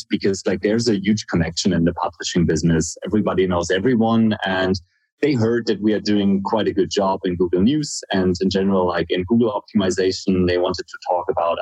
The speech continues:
us, about Adobe Analytics, Google Analytics. So we talked with them. They said, like, "Yeah, we need an S E O." So they hired me and I started my own team at Spiegel Online.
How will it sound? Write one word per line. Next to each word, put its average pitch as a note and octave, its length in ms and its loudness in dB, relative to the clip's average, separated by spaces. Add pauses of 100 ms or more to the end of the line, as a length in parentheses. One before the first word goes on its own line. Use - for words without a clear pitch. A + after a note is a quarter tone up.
us, E2 220 -4
about E2 380 -2 (280)
Adobe A#2+ 460 2
Analytics, F#2+ 680 0
Google F#2+ 260 0
Analytics. E2 640 0
So E2+ 360 -2 (460)
we D3+ 220 0
talked D3+ 340 -4
with C#3 140 0
them. B2+ 560 0 (120)
They B2+ 540 2
said, A#2 440 0 (320)
like, G#2 240 0
"Yeah, G#2+ 240 2
we G2 160 2
need G2+ 200 2
an G2+ 140 0
S G2 180 -2
E G#2+ 100 2
O." A#2+ 200 -4
So G2 240 0
they G#2+ 80 0
hired A2+ 380 0
me A2 200 0 (120)
and G2 180 0
I F#2+ 80 0
started F#2+ 560 -2 (360)
my A2 120 2
own A2+ 220 2
team G#2 400 0
at A2 100 0
Spiegel G#2 280 0
Online. G#2 520 0